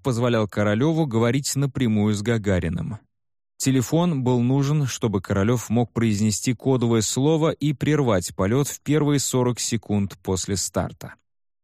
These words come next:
Если бы это произошло, два дежурных оператора в охраняемых помещениях измерительного пункта должны были распознать и подтвердить верность кодового слова — и только потом, независимо друг от друга,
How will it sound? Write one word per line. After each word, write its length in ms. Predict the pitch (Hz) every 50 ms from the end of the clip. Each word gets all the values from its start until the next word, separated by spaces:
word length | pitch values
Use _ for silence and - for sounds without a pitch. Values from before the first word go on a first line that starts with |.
| _ _ _ _ -
Если 320 | 92 120 131 123 - 123
бы 140 | 117 113 117
это 160 | 113 107 117
произошло, 800 | 92 - 110 107 101 101 104 98 - - 127 139 151 131 101 95 - _
два 340 | - 92 90 95 107 131 139
дежурных 600 | 127 127 120 107 131 143 143 131 123 113 - 113
оператора 680 | 104 - - 110 117 135 147 139 - - 104 95 85
в 100 | 85 92
охраняемых 800 | 95 - - 95 95 101 117 127 131 131 120 117 113 104 - -
помещениях 720 | - 101 101 104 101 - - 147 151 147 143 135 123 107 -
измерительного 800 | 117 104 98 107 113 123 139 147 - - 110 110 107 104 101
пункта 580 | 92 - - 143 160 160 147 - - 170 151 139 - _ _ _ _ _ _ _
должны 460 | - 101 131 139 139 113 131 170 180 175
были 220 | 151 156 156 151
распознать 880 | 151 143 143 - - - 143 143 135 123 139 147 147 156 147 - -
и 160 | - 135 139
подтвердить 800 | 131 - - 139 131 - - 123 131 139 127 117 101 101 90 - -
верность 480 | 90 101 113 123 123 120 123 110 -
кодового 460 | - - - 110 107 101 107 101 98 95
слова — 480 | - - 139 143 165 160 151 139 123 - _ _ _ _ _ _ _ _ _
и 80 | - -
только 300 | - 117 104 - 107 90
потом, 640 | - 95 87 - - 147 165 156 117 92 85 87 - _ _ _ _
независимо 720 | 87 92 98 95 90 95 101 120 147 143 - - 104 101
друг 240 | 95 110 135 131 -
от 120 | 101 90 85
друга, 440 | 113 139 170 170 151 160 139 104